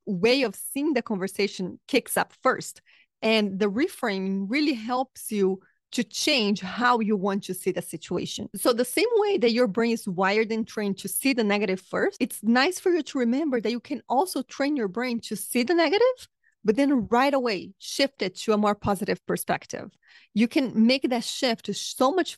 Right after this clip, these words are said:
faster when you learn this skill of reframing. You're still going to give your brain what it needs, right? You are still allowing yourself to let the negative show up, that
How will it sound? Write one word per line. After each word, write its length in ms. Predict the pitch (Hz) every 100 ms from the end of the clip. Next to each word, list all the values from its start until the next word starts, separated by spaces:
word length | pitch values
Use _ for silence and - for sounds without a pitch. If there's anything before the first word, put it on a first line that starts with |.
| _
faster 540 | 202 233 - 320 403 -
when 260 | 196 226
you 80 | 214
learn 280 | 214 202 190
this 200 | 185 -
skill 520 | - 226 185 185 -
of 140 | 185 175
reframing. 600 | 180 - - - 220 208
You're 220 | 214 269
still 380 | 269 - 440 453 202
going 240 | 269 320 330
to 200 | 254 190 - 214
give 240 | 302 294
your 120 | 247
brain 300 | 190 247 240
what 140 | 214 170
it 60 |
needs, 460 | 214 202 - - -
right? 160 | 202 220
You 100 | 214
are 60 |
still 280 | 208 - 277
allowing 460 | 220 196 220 269 220
yourself 480 | 196 - 180 180 - -
to 160 | 202 -
let 260 | 208 214
the 80 | 214
negative 540 | 202 190 202 277 220
show 280 | - - 208
up, 180 | 170 214 -
that 180 | 175